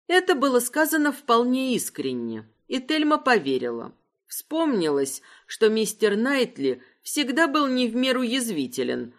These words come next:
а порой и откровенно груб. «У тебя был характер,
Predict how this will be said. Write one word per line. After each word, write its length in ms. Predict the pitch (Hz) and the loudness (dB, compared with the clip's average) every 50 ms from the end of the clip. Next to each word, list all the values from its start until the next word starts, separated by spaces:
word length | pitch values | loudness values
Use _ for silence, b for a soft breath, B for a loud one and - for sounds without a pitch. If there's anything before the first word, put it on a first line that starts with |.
| b b - | b b -6
а 120 | - 247 | -6 -2
порой 360 | 233 269 269 269 294 285 262 233 | 0 0 0 2 0 0 4 4
и 60 | 226 | 6
откровенно 760 | 208 202 - - 220 214 208 190 196 185 190 190 196 208 214 | 4 4 2 0 2 2 4 4 4 2 2 2 2 2 0
груб. 420 | 185 175 160 135 113 - - _ - - _ _ _ _ _ _ _ _ _ _ _ _ - | 0 -2 -6 -6 -6 -8 -10 _ -20 -20 _ _ _ _ _ _ _ _ _ _ _ _ -4
«У 160 | 156 160 156 | 0 0 0
тебя 500 | 147 - - 165 156 143 147 170 196 226 233 | 0 -2 -2 -2 -2 2 2 4 4 4 4
был 320 | 208 175 170 180 185 185 | 4 2 2 2 2 2
характер, 880 | 185 - 208 208 208 180 135 117 117 - - - - - 107 92 - | 2 2 2 4 4 4 4 0 -2 -6 -12 -20 -16 -14 -14 -14 -16